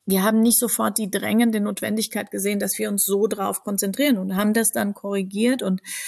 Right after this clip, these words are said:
also es war uns auch ganz wichtig, mit den, mit den Familien, mit den Angehörigen eine Vertrauensbasis zu schaffen, weil natürlich die Enttäuschung von den Institutionen bei vielen Initiativen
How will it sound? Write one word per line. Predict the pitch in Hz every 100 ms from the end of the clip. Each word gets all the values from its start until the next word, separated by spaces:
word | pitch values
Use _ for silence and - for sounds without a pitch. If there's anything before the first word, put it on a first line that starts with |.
| - -
also | 196 190
es | 190
war | -
uns | 226 220
auch | - 190
ganz | 202 196
wichtig, | 208 208 214 202
mit | 202
den, | 208 190 190 -
mit | 196 185
den | 196
Familien, | - 196 220 226 208
mit | 190
den | 185
Angehörigen | - 196 196 185 180 175
eine | - 185
Vertrauensbasis | - - 147 226 - - 185 196 190
zu | - 190
schaffen, | - 185 190
weil | 185 190
natürlich | 220 - 247
die | - 185 - - - -
Enttäuschung | 175 180 208 247 226
von | - 190
den | 185
Institutionen | - 185 185 180 - 175 170 180
bei | 170 185
vielen | - 240 233
Initiativen | 202 180 170 - 147 - 170 156 170